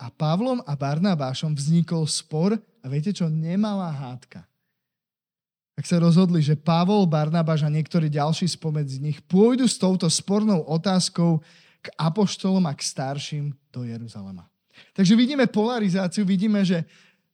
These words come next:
tá idealizovaná prvá cirkev, ku ktorej často vzhliadame,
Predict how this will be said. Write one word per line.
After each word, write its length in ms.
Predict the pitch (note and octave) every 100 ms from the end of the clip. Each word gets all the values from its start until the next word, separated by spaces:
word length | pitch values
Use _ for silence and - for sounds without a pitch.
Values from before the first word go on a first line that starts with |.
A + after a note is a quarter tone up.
| _ -
tá 440 | D#3+ D3+ C#3+ B2+ - _
idealizovaná 1000 | - A3+ D4+ D4+ D4 C#4+ G3+ G#3 F3+ E3
prvá 320 | D3+ G3 G#3+ E3
cirkev, 400 | - G#3+ G3+ E3
ku 120 | E3 E3
ktorej 320 | - D#3+ D3+
často 400 | E3+ F3 - F3+
vzhliadame, 760 | C#3 C#3 C#3 B2 A#2+ A2+ C3+